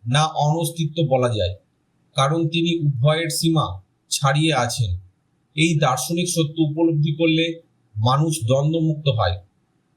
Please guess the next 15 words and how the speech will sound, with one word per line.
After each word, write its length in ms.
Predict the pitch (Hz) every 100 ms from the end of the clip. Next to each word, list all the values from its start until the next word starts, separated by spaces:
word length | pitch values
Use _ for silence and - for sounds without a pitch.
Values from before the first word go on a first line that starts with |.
| _
কারণ 340 | 131 135 165 151
যখন 360 | 143 143 165
বোঝা 300 | 143 123 147
যায় 240 | 147 156 156
যে 360 | 147 165 175 - _ - 95
যা 200 | 135 143
কিছু 280 | 160 156 160
আছে 460 | 127 131 175 180 180 _ _ 147
ও 180 | 165
যায়, 340 | 139 139 123 95 92 - _ -
তা 220 | 143 147 -
ক্ষণস্থায়ী, 640 | 147 165 - 143 98 92 - _ _ _ _
আর 200 | - 131 135 117
যে 200 | 160 165
থাকে, 440 | 143 127 143 92